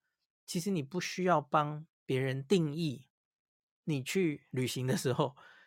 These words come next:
你不该去这样的店的这件事啦，吼，其实就是提供给大家选择就好了。像有人反过来说，就像你在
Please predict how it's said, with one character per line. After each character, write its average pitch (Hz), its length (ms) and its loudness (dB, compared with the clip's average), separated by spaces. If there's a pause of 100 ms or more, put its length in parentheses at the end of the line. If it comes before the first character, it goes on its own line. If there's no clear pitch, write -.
你 139 100 -2
不 220 140 -6
该 240 200 0
去 240 200 2
这 180 100 4
样 190 180 4
的 127 80 0
店 143 340 4 (1000)
的 156 100 2
这 160 100 2
件 147 220 4
事 131 240 -2
啦， 110 160 -6
吼， 127 140 -4
其 - 120 -6
实 147 180 -6
就 185 160 -2
是 185 140 -2
提 151 200 -4
供 151 180 0
给 113 100 0
大 139 100 0
家 139 160 4
选 131 240 -4
择 127 220 -10
就 135 140 -4
好 127 160 -4
了。 113 160 -12
像 175 240 0
有 131 100 0
人 139 160 0
反 127 180 2
过 165 140 2
来 135 120 4
说， 151 240 2 (280)
就 269 220 2
像 202 340 2 (340)
你 160 120 0
在 220 140 2